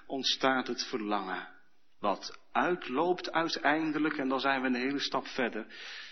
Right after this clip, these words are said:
in het terugkeren van Nehemia naar Jeruzalem. En het opbouwwerk wat hij mag gaan doen, niet alleen, maar met vele anderen.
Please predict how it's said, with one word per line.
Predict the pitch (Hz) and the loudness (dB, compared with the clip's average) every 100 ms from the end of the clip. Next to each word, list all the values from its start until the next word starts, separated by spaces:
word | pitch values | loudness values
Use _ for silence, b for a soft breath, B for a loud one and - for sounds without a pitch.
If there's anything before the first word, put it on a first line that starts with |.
| B B B - - - | B B B -20 -20 -10
in | - 104 | -4 -4
het | 101 | -4
terugkeren | - 139 143 - 143 139 131 120 | -2 -2 -2 -2 0 2 2 2
van | 127 123 | 0 2
Nehemia | 117 113 110 110 101 101 95 | 2 0 0 -2 0 2 2
naar | 98 101 123 139 135 | 2 4 4 2 0
Jeruzalem. | 127 120 117 110 95 98 87 80 - - - - - - B B B B B B B - - | 0 0 0 0 0 -2 -4 -12 -18 -20 -20 -20 -20 -20 B B B B B B B -14 -8
En | - | -4
het | 90 - | -4 0
opbouwwerk | 131 139 135 135 127 117 123 120 - | 0 2 6 8 6 2 2 0 0
wat | 110 | -2
hij | 117 113 | 0 0
mag | 110 104 | 2 2
gaan | - 101 92 | 2 0 4
doen, | 165 180 | 4 4
niet | 151 135 | 0 2
alleen, | 101 104 135 143 147 139 B B - | 0 2 4 4 2 -2 B B -4
maar | 101 | -2
met | 92 85 | 0 -2
vele | - 117 113 104 | 0 0 2 2
anderen. | 90 87 76 71 - | 0 -2 -4 -8 -10